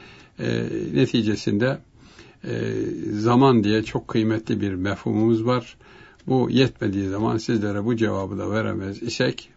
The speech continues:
mahcup oluruz. Evet, şimdi bunları da sizlere bildirdikten sonra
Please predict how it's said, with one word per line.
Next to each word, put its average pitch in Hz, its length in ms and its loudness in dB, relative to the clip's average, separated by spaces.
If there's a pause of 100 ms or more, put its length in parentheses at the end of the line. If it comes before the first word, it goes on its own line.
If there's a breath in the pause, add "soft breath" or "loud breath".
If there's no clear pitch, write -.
mahcup - 400 -6
oluruz. - 540 -14 (1000 soft breath)
Evet, 98 260 0 (600 loud breath)
şimdi 147 400 0
bunları 127 380 6
da 104 100 0
sizlere 101 500 0
bildirdikten 98 640 0
sonra 110 560 -2